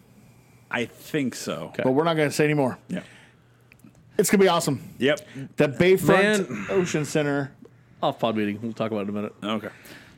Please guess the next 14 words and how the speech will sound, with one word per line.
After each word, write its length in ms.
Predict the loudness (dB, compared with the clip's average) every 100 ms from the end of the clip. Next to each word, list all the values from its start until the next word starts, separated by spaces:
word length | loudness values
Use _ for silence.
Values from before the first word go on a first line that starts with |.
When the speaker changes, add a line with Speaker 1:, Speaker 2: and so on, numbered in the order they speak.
| -2
Speaker 3:
Also, 540 | 2 2 4 4 6 4
uh, 260 | 4 4 2
and 140 | 2
you 60 | 2
guys, 280 | 2 2
guess 200 | 2 0
what? 300 | 2 0 -4 _ 0
I 80 |
have 160 | 2 2
some 100 | 0
good 140 | 2 2
news 160 | 2
for 120 | 4
you. 160 | 2